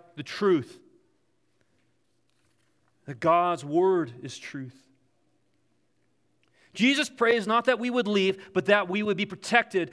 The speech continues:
as we step forward into the world as agents of peace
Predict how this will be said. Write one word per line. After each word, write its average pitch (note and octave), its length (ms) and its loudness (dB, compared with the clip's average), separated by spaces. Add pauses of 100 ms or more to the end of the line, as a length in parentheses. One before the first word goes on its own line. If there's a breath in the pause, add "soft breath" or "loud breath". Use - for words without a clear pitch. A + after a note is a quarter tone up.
as F3+ 160 2
we F#3 80 -6
step - 340 -2
forward G3+ 460 2
into F3+ 140 -6
the F3 60 -2
world E3+ 440 0 (280 loud breath)
as D#3 240 -2
agents G#3+ 440 0
of - 240 -12
peace - 560 -6